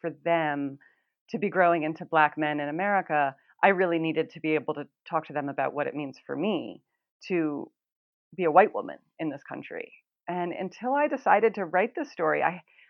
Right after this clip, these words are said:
I hadn't really reckoned with my race. Um, so, you know, I guess another way of asking that question is sort of, would my story be different if I had married a white man and if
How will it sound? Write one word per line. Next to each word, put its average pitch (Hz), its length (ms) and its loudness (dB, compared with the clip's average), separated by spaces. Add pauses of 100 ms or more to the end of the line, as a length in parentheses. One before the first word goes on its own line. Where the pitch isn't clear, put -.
(100)
I 196 40 -10
hadn't 269 320 2
really 208 200 0
reckoned 180 460 2
with 151 120 -2
my 147 120 0
race. - 600 -8 (200)
Um, 156 520 -4 (1500)
so, 233 520 8 (640)
you 269 100 2
know, 214 120 8
I 190 80 10
guess 214 280 8
another 196 360 4
way 175 160 6
of 160 80 4
asking 156 360 4
that 147 200 -2
question 254 340 0
is 170 140 -2
sort 175 160 0
of, 156 120 -10
would 175 140 -4
my 165 200 2
story 165 320 0
be 160 120 -6
different 156 420 -4
if - 100 -4
I 160 60 6
had 156 140 2
married 151 200 -2
a 143 60 -4
white 160 220 2
man 147 220 -6
and 147 120 -8
if - 60 -14